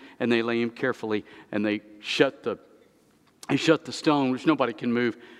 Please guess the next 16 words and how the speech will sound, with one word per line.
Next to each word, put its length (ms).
and 100
they 80
go 120
home. 220
Pharisees, 960
greatest 300
day 140
of 60
their 160
life. 200
They 100
killed 320
this 160
guy. 140
The 100
disciples, 560